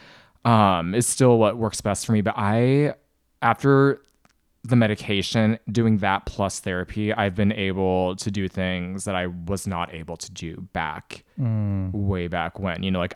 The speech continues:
Speaker 1: I can go, I don't have the anticipatory thoughts,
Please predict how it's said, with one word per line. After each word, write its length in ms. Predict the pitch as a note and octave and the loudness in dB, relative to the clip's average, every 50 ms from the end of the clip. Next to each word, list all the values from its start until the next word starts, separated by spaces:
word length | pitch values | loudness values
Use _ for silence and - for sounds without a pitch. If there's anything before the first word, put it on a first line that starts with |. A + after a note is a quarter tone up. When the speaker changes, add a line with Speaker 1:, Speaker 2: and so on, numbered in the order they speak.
| - _ | -14 _
Speaker 1:
I 120 | - - E2+ | -12 -12 -6
can 260 | - A2 G#2+ A2 A2 | 0 2 4 4 4
go, 680 | G2 A#2 C#3 E3 F#3 F3+ E3+ D3 C3 B2 A#2 A2 A2 - - - - - - | 2 2 0 2 2 4 4 6 6 6 4 4 2 0 -6 -16 -20 -6 0
I 60 | - | 4
don't 180 | B2 C3 C#3 B2+ | 4 4 4 4
have 500 | - - - C3+ D3 D#3+ E3 E3 C#3+ B2 | -2 -4 -2 0 2 4 4 2 2 0
the 140 | A2+ B2 A#2 | 0 2 2
anticipatory 1040 | A2 G2+ - - - A#2+ A2+ - - - A2 G#2+ G2+ G2+ G2 F#2+ F#2 F#2 F#2 G2 G#2+ - - - - - _ _ _ _ _ _ - | 2 0 -2 -4 -4 -6 -6 -6 -4 -2 0 0 0 0 0 0 0 0 -2 -2 -4 -6 -10 -20 -20 -20 _ _ _ _ _ _ -20
thoughts, 720 | _ - A2 G2 E2+ E2 F#2+ - - - - - - - | _ 4 4 4 4 4 0 -4 -8 -8 -8 -8 -8 -10